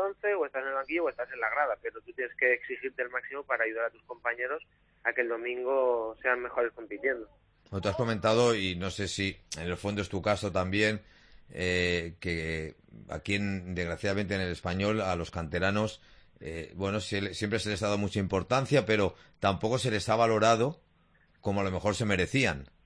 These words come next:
Speaker 1: Bueno, eh, a ver, eh, es que claro, hay muchos casos. Yo no te puedo hablar del caso, no sé, cuando marchó Lopo, cuando marchó Sergio, porque no los conozco realmente,
Speaker 2: No, pero
Speaker 1: pero son
Speaker 2: el
Speaker 1: jugadores.
Speaker 2: caso tuyo, por ejemplo.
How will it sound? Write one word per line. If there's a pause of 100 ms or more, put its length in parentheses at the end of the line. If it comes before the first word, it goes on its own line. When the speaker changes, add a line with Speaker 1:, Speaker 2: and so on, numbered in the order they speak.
(1600)
Speaker 1:
Bueno, (260)
eh, (1600)
a
ver, (140)
eh, (320)
es
que
claro,
hay
muchos
casos. (400)
Yo
no
te
puedo
hablar
del
caso,
no
sé,
cuando
marchó
Lopo,
cuando
marchó
Sergio,
porque
no
los
conozco
realmente,
Speaker 2:
No,
pero
Speaker 1:
pero
son
Speaker 2:
el
Speaker 1:
jugadores.
Speaker 2:
caso
tuyo,
por
ejemplo.